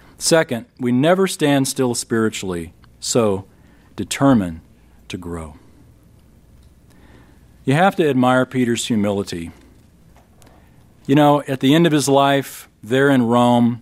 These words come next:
about to be crucified upside down in what is today Saint Peter's Square,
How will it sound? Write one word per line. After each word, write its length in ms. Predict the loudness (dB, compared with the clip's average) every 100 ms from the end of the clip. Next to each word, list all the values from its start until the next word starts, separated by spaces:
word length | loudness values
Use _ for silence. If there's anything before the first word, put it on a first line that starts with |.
| -12
about 320 | -2 0 0
to 60 | -2
be 120 | -4
crucified 640 | 0 -2 0 -2 0 0
upside 420 | -2 -4 -2 -2 -2
down 340 | -2 0 0
in 140 | -2
what 160 | -2 0
is 320 | 0 -2 -6
today 540 | -6 -2 2 2 0 -2
Saint 260 | -6 -4
Peter's 300 | -2 -2 0
Square, 520 | -4 0 0 0 -2